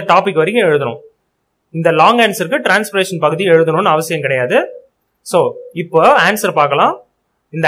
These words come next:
ஆன்சர்ல முதல் டயக்ராம்ல என்னென்ன இருக்கு அதை வந்து நம்ம புரிஞ்சுக்கிட்டோம்னாலே போதும். So இந்த diagram வந்து வரைய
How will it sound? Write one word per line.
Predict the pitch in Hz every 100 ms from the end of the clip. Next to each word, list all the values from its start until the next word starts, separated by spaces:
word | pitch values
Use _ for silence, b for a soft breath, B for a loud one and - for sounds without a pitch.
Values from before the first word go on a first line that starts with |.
| 151
ஆன்சர்ல | 240 240 165 202 262
முதல் | 180 226 180
டயக்ராம்ல | 160 208 220 208 196
என்னென்ன | 165 185 170 143
இருக்கு | 123 147 120 - 139
அதை | 165 185
வந்து | 233
நம்ம | 208 170 127 -
புரிஞ்சுக்கிட்டோம்னாலே | 226 240 247 185 151 165 180
போதும். | 135 110 - - _ _ _ _ -
So | 180 175
இந்த | 185 175
diagram | 208 220 196
வந்து | 180 269 349 - 151
வரைய | 196 226